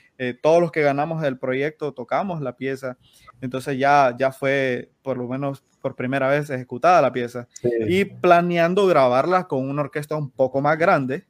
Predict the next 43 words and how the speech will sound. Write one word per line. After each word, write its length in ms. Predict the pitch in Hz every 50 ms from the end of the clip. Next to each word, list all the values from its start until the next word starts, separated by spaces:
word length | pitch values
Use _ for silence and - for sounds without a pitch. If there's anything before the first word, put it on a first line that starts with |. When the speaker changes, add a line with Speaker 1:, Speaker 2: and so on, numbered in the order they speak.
| _ _ _ _ _ _ _ _ _ -
Speaker 1:
y 540 | 127 127 127 123 120 120 117 117 117 120
pues 220 | 117 - - 127 123
subir 280 | - 123 120 123 139
las 200 | 175 185 185 175
redes 440 | 160 165 185 202 208 196 160 139 -
a, 240 | 135 127 123 117 123
a 100 | - 120
Spotify, 680 | 123 - - 156 175 170 151 - - 131 131 127 123 117
qué 120 | - 135
sé 180 | - - 131 131
yo, 380 | 139 147 143 131 123 120 123 131 _ _ _ _ _ -
Apple 300 | 131 143 147 143 135 127
Speaker 2:
Sí. 100 | 127 139
Speaker 1:
Music, 540 | - 104 101 95 135 127 123 123 123 120 123
Amazon 400 | 135 156 151 139 127 135 131 131
Music 280 | 131 131 120 127 123
y 40 | 123
todo 260 | 120 - 135 135 139
eso. 220 | 151 147 156 156 - - - - - - - _
Y 220 | - 151 151 151
Speaker 2:
Es 60 | 139 139
la 0 |
Speaker 1:
puede 140 | 175 202
Speaker 2:
que 80 | - 226
Speaker 1:
ser 60 | 202
el 60 | -
Speaker 2:
transmitieron 480 | 214 196 196 196 156 160 190 190 202 202
Speaker 1:
principio. 240 | 185 175 165 165 226
Speaker 2:
en 40 | 214
vivo, 120 | 156 131
¿verdad, 260 | 117 113 113 120 135 151
David? 260 | 151 151 180 214 226 208 - - - - - - - - - - _ -
Speaker 1:
Sí, 180 | - 214 135 - - -
sí, 120 | - 190
sí, 80 | 156 131
Speaker 2:
Donde 200 | 131 135 127 123
Speaker 1:
sí. 60 | 117
Speaker 2:
tú 100 | - 151
me 80 | 170 170
Speaker 1:
Esa 60 | 165
Speaker 2:
enviaste 300 | 160 175 175 175 - 170
el 60 | 160 180
link. 300 | 214 185 131 107 -